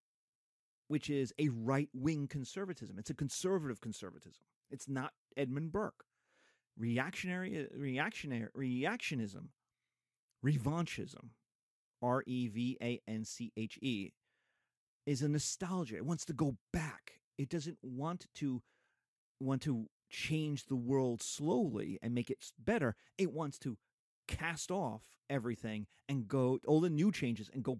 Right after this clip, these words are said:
back to the way it was. Like the Conservative Party today, the Republican Party in America is not a conservative party. It's a revanchist party. You have, you have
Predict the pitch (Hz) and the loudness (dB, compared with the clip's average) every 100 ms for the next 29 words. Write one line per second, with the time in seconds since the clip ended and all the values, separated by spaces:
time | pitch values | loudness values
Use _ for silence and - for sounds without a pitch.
0 | - 123 - 135 123 113 - 143 - - | 0 0 0 0 2 2 2 -2 -2 -14
1 | _ _ _ _ _ _ _ _ _ _ | _ _ _ _ _ _ _ _ _ _
2 | _ _ _ _ _ _ _ _ _ _ | _ _ _ _ _ _ _ _ _ _
3 | _ _ _ _ _ _ _ - 131 - | _ _ _ _ _ _ _ -2 0 2
4 | - 123 - 151 160 196 - 185 185 185 | 2 0 2 2 4 0 0 -2 -2 -2
5 | 247 220 104 107 _ _ _ _ _ _ | -2 -2 -2 -6 _ _ _ _ _ _
6 | _ _ _ _ _ - 120 117 - 127 | _ _ _ _ _ -2 2 2 0 -2
7 | 156 226 160 151 165 185 120 113 - 139 | -2 0 0 2 2 0 0 -2 -4 -4
8 | 120 123 139 185 - - 254 196 120 - | -2 -2 -2 -6 -6 -2 0 0 -4 -6
9 | 104 - - _ _ _ 120 123 156 165 | -10 -10 -16 _ _ _ -8 -2 0 0
10 | 147 240 226 120 - - 95 - - _ | 0 0 0 -4 -8 -12 -14 -14 -18 _
11 | _ _ _ _ _ _ _ _ _ _ | _ _ _ _ _ _ _ _ _ _
12 | _ _ _ _ _ _ 156 165 185 139 | _ _ _ _ _ _ 2 4 4 0
13 | 131 - 143 156 160 160 | -10 -10 -4 -2 -2 -4